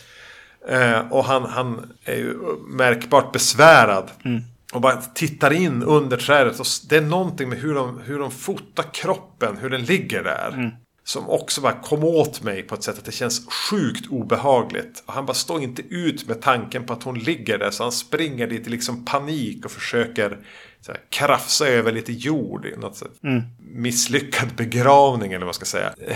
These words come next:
Speaker 1: Men bilden på hur hon ligger där kändes så otroligt rå.
Speaker 2: Ja.
Speaker 1: Och, och, lite filterlös.
Speaker 2: Mm, verkligen.
Speaker 1: Att jag skulle ha gjort så exakt samma sak.
Speaker 2: Mm.
Speaker 1: Stå inte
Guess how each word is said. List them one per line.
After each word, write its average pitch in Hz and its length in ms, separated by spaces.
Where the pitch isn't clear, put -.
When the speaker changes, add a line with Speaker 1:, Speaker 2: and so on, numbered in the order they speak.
Speaker 1:
Men 139 260
bilden 147 520
på 127 100
hur 131 200
hon 135 300
ligger 117 440
där 104 220
kändes 120 480
så 127 140
otroligt 117 680
rå. 120 380
Speaker 2:
Ja. 110 240
Speaker 1:
Och, 113 100
och, - 360
lite 120 200
filterlös. 123 880
Speaker 2:
Mm, 123 180
verkligen. 135 400
Speaker 1:
Att 117 140
jag 139 100
skulle 123 220
ha 113 80
gjort 117 200
så - 120
exakt - 460
samma 104 240
sak. 98 460
Speaker 2:
Mm. 123 200
Speaker 1:
Stå 151 260
inte 120 220